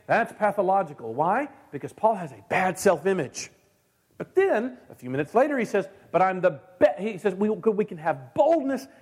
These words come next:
and confidence in leading this life." And we say, "Oh, that's pathological too, because now you're cocky,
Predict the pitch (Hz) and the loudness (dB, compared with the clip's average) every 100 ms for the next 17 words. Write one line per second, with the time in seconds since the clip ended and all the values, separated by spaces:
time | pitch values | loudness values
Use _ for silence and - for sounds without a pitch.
0 | - 190 160 - - 302 339 330 202 143 | -4 -4 -4 -6 0 2 2 0 -2 -2
1 | 135 - - 175 202 233 214 202 214 220 | -4 -8 -2 0 2 -2 -2 -4 0 0
2 | 175 120 - _ - 185 180 160 143 208 | 0 -2 -14 _ -2 0 0 -2 -4 -12
3 | 101 - 147 196 - 185 170 165 160 147 | -16 0 2 2 0 -2 -2 0 0 0
4 | - 135 233 202 151 117 131 143 160 127 | -4 -6 -4 -4 -6 -10 -10 -6 -6 -6
5 | 110 - - - 120 | -12 -2 -2 -2 -12